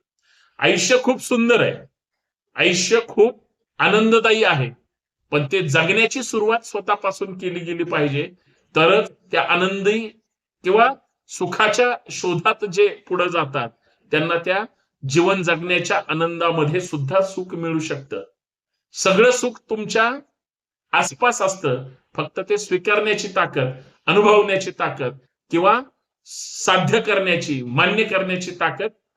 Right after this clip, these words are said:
आपल्यामध्ये असली पाहिजे आणि ते तुम्हाला मिळू शकते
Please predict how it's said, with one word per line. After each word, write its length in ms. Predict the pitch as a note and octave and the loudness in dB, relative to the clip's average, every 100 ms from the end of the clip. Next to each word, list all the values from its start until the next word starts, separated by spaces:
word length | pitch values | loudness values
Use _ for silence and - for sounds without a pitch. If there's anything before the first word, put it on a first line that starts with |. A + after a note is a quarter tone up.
| _ | _
आपल्यामध्ये 500 | D3 C#3+ F3 E3+ E3 | -8 -2 0 0 0
असली 240 | D#3+ - D#3+ | -2 -4 -4
पाहिजे 280 | D#3+ C3+ | -2 0
आणि 220 | C3+ C#3 D3 | -2 -2 -4
ते 480 | - F#3 C3+ C3+ - _ - | -2 0 0 -4 -12 _ -6
तुम्हाला 440 | D3+ D3+ E3+ - | -2 2 2 2
मिळू 300 | D3 D#3 G#3 | -2 0 2
शकते 640 | G3+ - - A#2+ C3 C3+ _ | 2 -2 -4 -10 -10 -14 _